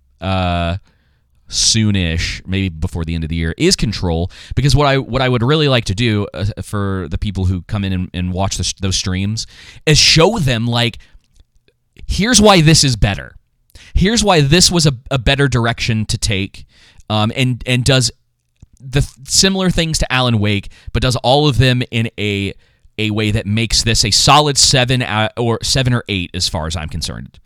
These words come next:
Um, it doesn't do everything perfectly. It, it has problems. Um, even the stuff that I like a lot, like, I, I'm willing to be like, "Oh yeah, that aspect of it is not that great," but it doesn't take away from, like, the core enjoyment that I have with the game.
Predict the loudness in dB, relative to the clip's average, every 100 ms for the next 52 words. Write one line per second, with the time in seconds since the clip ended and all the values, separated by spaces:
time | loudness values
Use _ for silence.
0 | _ _ _ -8 -4 -4 -4 -6 -8 -12
1 | _ _ _ _ _ _ _ _ _ _
2 | _ 0 2 4 6 6 4 2 2 2
3 | 0 0 -2 0 0 0 -4 -2 0 0
4 | 0 0 0 0 -4 -4 -8 -6 -2 -2
5 | -4 -6 -14 -10 -4 0 2 2 0 0
6 | 2 2 0 0 0 2 0 -4 -6 -6
7 | -2 0 2 2 2 2 2 2 0 -4
8 | -16 _ 4 6 6 6 6 4 2 0
9 | -2 0 -2 -2 -4 -8 -16 _ _ _
10 | _ _ _ 2 4 4 4 2 2 -2
11 | -2 -4 -2 -2 -4 -6 -4 -4 -2 -2
12 | -2 -2 -2 -6 -6 -6 -6 -6 -6 -8
13 | -10 -14